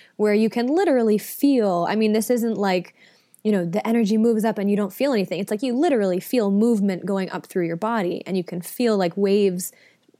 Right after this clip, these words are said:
moving through your body. Sometimes it'll even, your body will make this sort of rolling motion. And oftentimes when you're making love with somebody and you are focusing on that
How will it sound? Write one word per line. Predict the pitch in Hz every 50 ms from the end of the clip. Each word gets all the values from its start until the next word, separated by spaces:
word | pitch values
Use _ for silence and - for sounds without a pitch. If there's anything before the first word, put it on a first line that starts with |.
| _ _ - _ -
moving | 233 233 220 208 196 185 170
through | 196 175
your | 175
body. | 185 233 240 208 190
Sometimes | 190 220 220 220 208 196 202
it'll | 190 185 175
even, | - - 190 185 185 175 170 175 -
your | 190 185
body | 175 175 170 165 170
will | 175 175 180
make | 180 185 180 170
this | - 185 170
sort | - 175 175
of | 175
rolling | 170 170 185 180 180 175 175 190
motion. | 202 220 233 202 - 202 190 185 - - - - - - - - _
And | - 214
oftentimes | 220 233 226 - 240 220 214 202 190
when | 196 202 196
you're | 190
making | 190 185 180 - 196 190 214
love | 254 277 247
with | 233 208
somebody | - - 185 180 175 175 175 175 180 170 - _ _ - _ _ -
and | 190 190 190 196
you | 208 226 247 247 233 226 226 -
are | - 202 190 180
focusing | - - 156 - 214 180 - 196 180 180
on | - - 175 175 180 175
that | 165 165 165 -